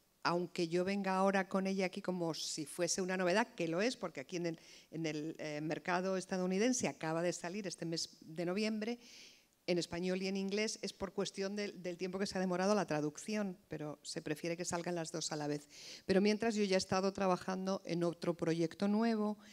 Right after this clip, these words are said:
que va a ser mi cuarta novela, que, eh, saldrá a las librerías, yo espero que el año que viene,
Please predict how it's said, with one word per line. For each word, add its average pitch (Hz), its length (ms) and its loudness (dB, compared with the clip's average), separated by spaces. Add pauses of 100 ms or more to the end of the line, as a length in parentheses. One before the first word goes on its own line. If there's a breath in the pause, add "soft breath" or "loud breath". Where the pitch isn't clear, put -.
(280 loud breath)
que 156 140 2
va 160 80 4
a 160 40 4
ser 160 220 2
mi 170 160 2
cuarta 165 360 2
novela, 196 480 4 (760 loud breath)
que, 180 640 6
eh, 160 460 4
saldrá 170 300 0
a 190 40 4
las 196 180 4
librerías, 185 720 2 (360)
yo 180 260 -6 (120)
espero 185 300 -2
que 185 60 0
el 175 40 6
año 185 160 4
que 185 80 4
viene, 220 440 2